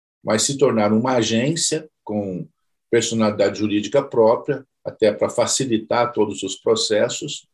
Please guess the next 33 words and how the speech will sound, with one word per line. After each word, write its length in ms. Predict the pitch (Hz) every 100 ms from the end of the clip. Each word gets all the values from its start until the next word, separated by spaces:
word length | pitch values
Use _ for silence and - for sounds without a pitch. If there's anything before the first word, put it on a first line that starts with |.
| _ _ _ -
e 100 | 120
aí 200 | 120 131
então 420 | 151 - 117 135
nos 240 | 139 135
voltarmos 680 | 139 156 151 113 117 127 123
para, 480 | - 123 117 123 131 _ _ _ _ 95
ah, 220 | 101 -
o 80 | 135
contexto 480 | 127 113 117 110
transcultural 460 | 123 113 - 107 104
brasileiro. 500 | 107 117 117 87 78 _ _ _ _ _ _ _ _ _ -
Povos 300 | 104 98 107
indígenas, 760 | 123 98 123 135 139 135 - _ _ _ -
uma 140 | 104
vez 180 | 123 127
que 100 | 113
a 40 |
gente 240 | 110 131 113
tem 80 |
um 120 | 110 98
grande 300 | 117 151 139
desafio 520 | 113 - - 110 110
transcultural 540 | 95 95 - 90 104
até 220 | 104 156
hoje, 400 | 120 127 139 -
nós 160 | - -
temos 320 | 120 117 95
mais 240 | 104 143 143
de 80 |
noventa 540 | 143 131 107 123 170 120
etnias 480 | - 107 98 98 -
no 80 | 90
Brasil, 560 | 87 92 95 120 -